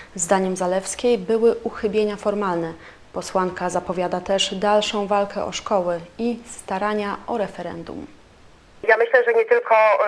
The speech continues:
Speaker 2: e, nie poszło po myśli Prawa i Sprawiedliwości, ale przede wszystkim nie poszło po myśli dyrektorów szkół, nauczycieli, a przede wszystkim dzieci i rodziców, którzy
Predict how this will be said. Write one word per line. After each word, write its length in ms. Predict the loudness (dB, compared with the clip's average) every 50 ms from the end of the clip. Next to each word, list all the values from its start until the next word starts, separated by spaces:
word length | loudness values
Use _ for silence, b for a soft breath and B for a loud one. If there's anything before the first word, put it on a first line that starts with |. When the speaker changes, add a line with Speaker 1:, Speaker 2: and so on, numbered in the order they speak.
| 2
Speaker 2:
e, 60 | 2
nie 200 | 2 0 0 0
poszło 440 | 2 2 2 2 2 2 2 4 4
po 120 | 6 4 4
myśli 340 | 4 0 -2 -6 -10 -4
Prawa 280 | 2 2 4 4 4 4
i 100 | 2 2
Sprawiedliwości, 560 | 2 2 2 2 -2 0 2 2 2 4 4
ale 120 | 4 4 4
przede 360 | 2 -2 -6 -4 -4 -4 -4
wszystkim 320 | -4 -8 -10 -10 -6 -2
nie 100 | -2 0
poszło 320 | 2 2 2 2 2 2 2
po 140 | 4 4
myśli 440 | 4 4 2 0 -2 -8 -10 -10 -10 -10 B B B B B B B 0 4
dyrektorów 500 | 4 4 4 4 2 2 2 2 0 -4 -8
szkół, 280 | -6 -4 -4 -2 2 4
nauczycieli, 480 | 4 4 2 0 -4 -8 0 2 4
a 60 | 4
przede 220 | 4 2 -4 -8 -8
wszystkim 320 | -8 -6 -4 -4 -4 -4
dzieci 280 | -6 -8 -8 -8 -4 0
i 80 | 4 4
rodziców, 460 | 4 4 2 -4 -2 2 2 2 2 0
którzy 420 | -2 -2 -2 0 4 6 6 6